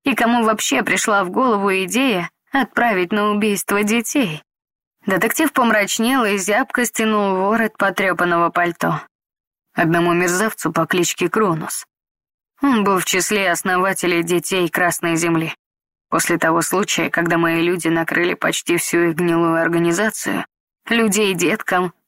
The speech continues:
стало отчаянно не хватать. Вот Кронус и решил привлечь к революционной борьбе малолеток. Но знаете, что хуже, Вирджиния?»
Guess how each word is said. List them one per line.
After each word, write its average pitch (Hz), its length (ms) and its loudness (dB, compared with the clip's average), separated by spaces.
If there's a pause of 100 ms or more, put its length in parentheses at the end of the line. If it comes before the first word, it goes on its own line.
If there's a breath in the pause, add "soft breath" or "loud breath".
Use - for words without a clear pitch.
стало 196 460 0
отчаянно 185 640 -2
не 175 140 -2
хватать. - 680 -4 (280)
Вот 233 280 0
Кронус 220 460 0
и 208 60 0
решил 208 400 -2
привлечь 175 480 -2
к - 60 -6
революционной 175 840 0
борьбе 165 400 0
малолеток. 165 680 -2 (460)
Но 175 120 2
знаете, 226 420 0
что 208 220 0
хуже, 190 380 0
Вирджиния?» 160 640 0